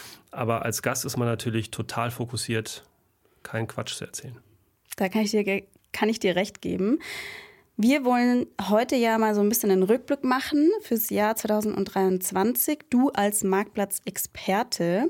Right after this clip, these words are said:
Speaker 2: Und wir wollen einfach mal so ein bisschen drüber sprechen, wer sind so die Gewinner der Branche, wer sind vielleicht die Verlierer, ähm,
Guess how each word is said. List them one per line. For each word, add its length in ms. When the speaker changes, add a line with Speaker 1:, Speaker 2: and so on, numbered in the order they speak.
Speaker 2:
Und 680
wir 340
wollen 420
einfach 160
mal 160
so 80
ein 20
bisschen 160
drüber 220
sprechen, 800
wer 500
sind 140
so 100
die 80
Gewinner 320
der 140
Branche, 720
wer 200
sind 180
vielleicht 220
die 60
Verlierer, 680
ähm, 720